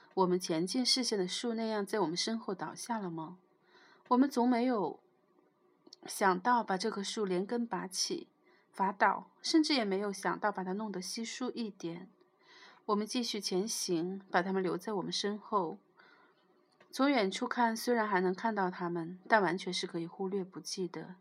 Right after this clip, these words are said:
也模糊、朦胧得多。正因为如此，它才显得格外神秘地交织在一起。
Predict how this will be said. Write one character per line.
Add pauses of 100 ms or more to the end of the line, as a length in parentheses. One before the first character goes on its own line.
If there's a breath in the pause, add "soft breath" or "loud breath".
(100)
也
模
糊、 (340 loud breath)
朦
胧
得
多。 (800 soft breath)
正
因
为
如
此，
它
才
显
得
格
外
神
秘
地
交
织
在
一
起。